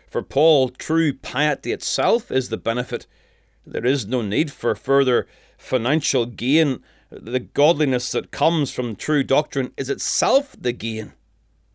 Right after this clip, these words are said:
Hence, what we will see that follows are warnings against money and prosperity. Godliness with contentment is great gain, and therefore Paul will say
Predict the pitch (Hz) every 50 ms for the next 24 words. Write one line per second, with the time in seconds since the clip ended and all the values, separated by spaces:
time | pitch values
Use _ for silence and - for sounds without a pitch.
0 | _ _ _ _ _ _ _ _ - 131 147 151 135 - - - - - _ _
1 | _ _ _ _ _ _ _ - 139 120 110 120 110 113 113 - - - 151 151
2 | 156 147 135 120 - - - 113 - - - 135 151 170 175 160 143 135 127 -
3 | - _ _ _ _ _ - - 123 123 123 120 120 123 135 151 156 147 143 139
4 | 131 120 110 120 92 - 120 123 127 - - - - _ - - 113 117 123 139
5 | 151 156 156 143 135 123 117 110 - - 117 123 123 123 120 117 110 98 - -
6 | _ _ _ _ _ - 117 123 - - - - 147 170 214 220 - - - -
7 | - _ _ _ _ _ _ _ _ _ _ _ _ _ _ _ 110 101 90 82
8 | 110 107 135 151 151 156 143 139 131 - - 120 - - 123 117 107 - - 127
9 | 147 185 180 - 185 180 147 120 - - 98 107 104 - - 95 95 101 117 135
10 | 139 131 - _ _ _ _ _ _ _ _ _ _ - - 113 127 135 139 139
11 | 139 143 143 139 - - 135 127 - 139 143 143 143 139 131 120 123 120 - -
12 | 139 135 139 131 123 -